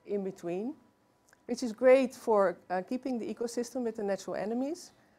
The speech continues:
but it is also great for some diseases to get a head start, like powdery mildew, in the new crop. So as a plant pathologist, I'm not in favor of it,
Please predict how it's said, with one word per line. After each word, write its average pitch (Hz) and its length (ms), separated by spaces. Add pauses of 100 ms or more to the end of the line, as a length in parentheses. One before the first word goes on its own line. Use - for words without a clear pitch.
(280)
but 247 120
it 254 120
is 262 120
also 311 280
great 226 380
for 262 140
some 233 240
diseases 226 580
to 214 160 (340)
get 233 140
a 202 160 (240)
head 247 240
start, 170 420
like 202 220
powdery 208 280
mildew, 202 440 (140)
in 254 120
the 214 80
new 196 160
crop. 180 320 (1200)
So 226 100
as - 160
a 214 40
plant 190 240
pathologist, 226 540
I'm 190 320 (680)
not 214 240
in 196 140
favor 175 380
of 175 120
it, 214 140